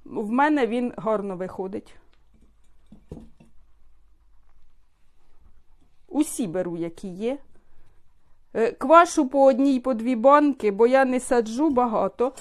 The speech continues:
Раніше ми садили дуже багато огірків на грядці, була корова, рештки віддавали. Зараз немає кому віддати у селі оті огірки,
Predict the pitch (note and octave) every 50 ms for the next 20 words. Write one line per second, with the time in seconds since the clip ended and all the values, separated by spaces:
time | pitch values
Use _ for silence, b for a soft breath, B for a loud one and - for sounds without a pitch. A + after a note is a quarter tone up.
0 | B B B B B B B B B B A#3+ B3+ C4+ C#4+ F4 A4 - E4+ C4 B3+
1 | C4 B3+ - B3 A#3+ A3 D4+ D4 C4+ B3 G#3 A#3 A3 G#3 G3+ F3+ G3+ G3+ G#3 G3
2 | - G#3 G3+ G#3 A#3+ B3 - F#4 F4 D4+ C4 C4+ B3+ C4 B3+ B3 - - A3+ G3
3 | A#3 A#3 A#3+ A#3 - B3 C#4 E4 F#4+ E4 C#4+ C4 B3 B3+ B3+ - - - A#3+ A#3
4 | A3+ A3+ G3 G3 A3+ G#3 G3+ G3 F#3+ G3 G3 B3 C#4 C#4 B3+ A#3 A#3 A#3+ A#3 A3+
5 | G#3+ F#3+ F#3 F#3 E3+ - G3+ G3 G#3 G#3 F#3 G3+ F#3 F3 G3+ G3+ G3 - F#3+ -
6 | - G#3 G3 G3 G3 F#3+ F#3 - - G3 F#3 F#3+ F#3 G3 G3 G#3+ - - D4 D#4+